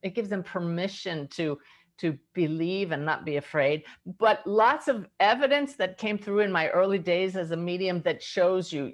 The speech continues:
you can't deny this greater reality is real. So it's, people love that book. I'm so grateful. And then the, the other one I would recommend is Wolf's Message, about a young man whose nickname is Wolf, who came to me.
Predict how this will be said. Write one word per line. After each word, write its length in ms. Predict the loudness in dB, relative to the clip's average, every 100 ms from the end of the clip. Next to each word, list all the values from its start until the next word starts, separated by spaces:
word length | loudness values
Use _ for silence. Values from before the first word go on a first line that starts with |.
| -12
you 220 | -8 -8
can't 400 | -6 -4 -4 -4
deny 580 | -8 -6 -2 0 0 0
this 220 | -6 -8
greater 300 | -6 -4 -4
reality 680 | -2 0 2 0 -6 -10 -10
is 260 | -12 -10
real. 280 | -8 -4 -4
So 320 | -6 -4 -4 -6 -20 _ -4
it's, 200 | -4 -4 -18 -10
people 280 | -6 -4
love 340 | 0 0 0 0
that 180 | -4 -2
book. 160 | -8 -6
I'm 120 | -10
so 180 | -6 -8
grateful. 640 | -4 -4 -4 -6 -6 -6 -8 -20 _ _ -2
And 160 | 0 2
then 200 | 0 2
the, 320 | 0 -2 -6 0
the 120 | 2
other 160 | 2
one 140 | 2 0
I 60 | 0
would 160 | 0
recommend 480 | 0 0 -4 -4 -4
is 180 | -6 -8
Wolf's 600 | -6 0 0 -2 -18 -6
Message, 580 | -4 -4 -6 -10 -12 -10
about 280 | -2 2 2
a 40 | 0
young 300 | -2 -2 -2
man 240 | -2 -2
whose 260 | -4 -6 -6
nickname 720 | -6 -8 -10 -6 -6 -8 -12 _ _ _ -6
is 260 | -6 -6
Wolf, 380 | -2 -2 -2 -8 _ _ _ _ -4
who 300 | 0 0 -2
came 320 | -6 -4 -4 -6
to 120 | -6
me. 440 | -4 -2 -4 -6